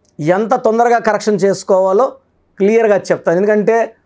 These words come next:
కొన్ని వేల మంది లావణ్యాలు నా కరెక్షన్స్ వల్ల చాలా హ్యాపీ పర్సనల్ లైఫ్ లీడ్ చేస్తున్నారు. జాబ్ పరంగా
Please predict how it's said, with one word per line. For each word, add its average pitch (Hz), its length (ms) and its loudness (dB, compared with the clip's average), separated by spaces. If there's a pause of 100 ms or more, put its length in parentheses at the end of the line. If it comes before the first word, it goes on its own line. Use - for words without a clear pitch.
(360)
కొన్ని 220 400 0
వేల 202 560 0
మంది 240 240 0
లావణ్యాలు 208 840 0 (760)
నా 151 200 -2
కరెక్షన్స్ 185 640 -2
వల్ల 175 340 2 (680)
చాలా 196 300 0
హ్యాపీ 185 560 -2
పర్సనల్ 202 560 -2
లైఫ్ 180 220 -2
లీడ్ 175 280 -4
చేస్తున్నారు. 170 520 -2 (340)
జాబ్ 165 420 -2
పరంగా 214 500 0